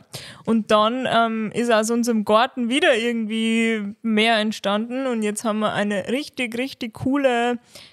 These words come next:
ähm, ja, ein Paradies auf, auf Concrete.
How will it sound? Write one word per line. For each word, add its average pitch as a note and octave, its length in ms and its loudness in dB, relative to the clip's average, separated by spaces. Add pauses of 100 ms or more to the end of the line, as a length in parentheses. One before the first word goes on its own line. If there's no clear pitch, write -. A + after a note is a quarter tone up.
(120)
ähm, G#3 680 2
ja, G#3+ 420 0
ein A3+ 280 0
Paradies B3+ 460 2
auf, D4 500 2
auf B3+ 340 0
Concrete. A3 840 -4